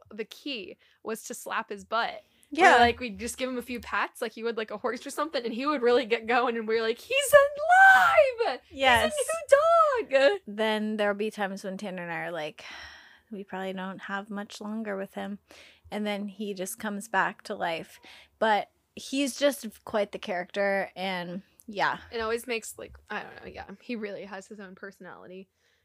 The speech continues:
Speaker 1: And he's been the sheriff, uh, he's been an egg. And,
Speaker 2: Yes,
Speaker 1: like, he
Speaker 2: his
Speaker 1: just has
Speaker 2: middle
Speaker 1: charac-
Speaker 2: name is Egg.
Speaker 1: He's carried a lot of names in the friend group, but he is a very important part of the Soldiers' life,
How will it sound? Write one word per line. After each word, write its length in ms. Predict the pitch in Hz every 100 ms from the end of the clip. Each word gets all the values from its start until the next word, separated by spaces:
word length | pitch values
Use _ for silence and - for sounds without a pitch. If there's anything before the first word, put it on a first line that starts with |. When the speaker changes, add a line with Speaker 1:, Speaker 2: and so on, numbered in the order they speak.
| _ -
Speaker 1:
And 560 | 202 190 185 185 185 -
he's 460 | - 208 208 185
been 680 | 196 202 196 196 196 190 190 - _ _
the 100 | 202
sheriff, 840 | - 214 208 220 233 240 - - _ _
uh, 200 | - 220 202
he's 180 | 202 180
been 100 | 202
an 140 | 196 -
egg. 480 | 202 214 220 233 240 - - - _ -
And, 240 | 220 240
Speaker 2:
Yes, 120 | 233
Speaker 1:
like, 160 | 202 214
he 140 | 240 226
Speaker 2:
his 100 | 254
Speaker 1:
just 60 | 240
has 80 |
Speaker 2:
middle 220 | 240 233 233
Speaker 1:
charac- 40 |
Speaker 2:
name 240 | 214 214
is 180 | 208 196
Egg. 440 | 185 180 185 196 190 _ _
Speaker 1:
He's 280 | - 233 -
carried 380 | - 208 196
a 60 | 170
lot 260 | - 98 -
of 400 | - - 208 _ _ _ _ _ _ _ -
names 500 | 202 160 92 190 -
in 340 | 208 196 196 196
the 60 | 202
friend 240 | 190 180
group, 200 | 185 - -
but 260 | 196 - - _ _ _
he 160 | 240 233
is 120 | 214
a 40 |
very 280 | 214 202 202
important 560 | 202 - - 202 202 190 _
part 300 | - 208 220 -
of 80 |
the 80 | 208
Soldiers' 440 | 208 196 196 202 -
life, 360 | 196 202 190